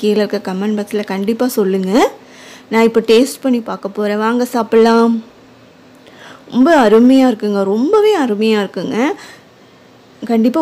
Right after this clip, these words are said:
ஒரு டைம் இதே மாதிரி நீங்க செஞ்சு பாருங்க. கண்டிப்பா நல்லா இருந்தாலும் நல்லா இல்லைனாலும் உங்களுக்கு பிடிச்சிருந்தாலும் பிடிக்கலனாலும் கமெண்ட் பண்ணுங்க ப்ளீஸ்.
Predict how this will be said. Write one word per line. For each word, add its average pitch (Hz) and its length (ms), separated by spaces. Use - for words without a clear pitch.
ஒரு 208 200
டைம் 269 200
இதே 214 140
மாதிரி 220 280
நீங்க 196 240
செஞ்சு 208 220
பாருங்க. 220 420
கண்டிப்பா 226 380
நல்லா 214 280
இருந்தாலும் 233 400
நல்லா 214 220
இல்லைனாலும் 214 480
உங்களுக்கு 202 280
பிடிச்சிருந்தாலும் 233 560
பிடிக்கலனாலும் 208 600
கமெண்ட் 220 400
பண்ணுங்க 196 320
ப்ளீஸ். 320 300